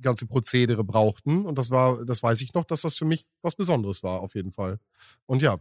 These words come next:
heute ist es ganz normal. Und ich möchte nur noch mit dem Perso von A nach B am liebsten fliegen oder fahren. Und die einzigen Sicherheitsunterweisungen, werden wir dann viel, viel später erst zu kommen, warum dann auf Flughäfen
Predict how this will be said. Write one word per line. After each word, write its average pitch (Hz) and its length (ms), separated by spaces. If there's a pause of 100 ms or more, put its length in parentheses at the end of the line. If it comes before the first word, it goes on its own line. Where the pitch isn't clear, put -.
(140)
heute 104 200
ist 117 80
es 120 100
ganz 113 240
normal. 131 340
Und 107 160
ich 107 140
möchte 127 640 (500)
nur 139 180
noch 139 100
mit 131 100
dem 120 60
Perso 139 360
von 131 160
A 127 140
nach 123 120
B 131 280
am 147 100
liebsten 143 360
fliegen 165 500
oder 143 540
fahren. 147 400 (340)
Und 127 160
die 120 80
einzigen 131 420
Sicherheitsunterweisungen, 156 1500 (100)
werden 101 180
wir 98 80
dann 101 260 (540)
viel, 170 200
viel 143 120
später 127 300
erst 117 200
zu 120 80
kommen, 120 260
warum 113 220
dann 113 100
auf 113 180
Flughäfen 139 600